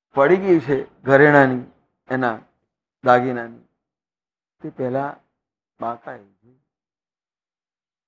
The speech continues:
એટલે જોયું કે આ પાછળ પત્ની આવે છે ને, તો એને કંઈક ઘરેણામાં ને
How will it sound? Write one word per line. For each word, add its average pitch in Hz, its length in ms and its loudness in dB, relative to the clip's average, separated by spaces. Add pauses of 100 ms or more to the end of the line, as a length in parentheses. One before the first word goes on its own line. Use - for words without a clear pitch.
(760)
એટલે 165 540 4
જોયું 156 320 -4
કે - 80 4
આ 147 40 4
પાછળ 127 400 -2
પત્ની 135 500 -12
આવે 117 240 -10
છે 135 200 -20
ને, 110 100 -20 (1120)
તો 160 100 2
એને 147 220 0
કંઈક 160 220 -12
ઘરેણામાં 143 540 -2
ને 143 80 -14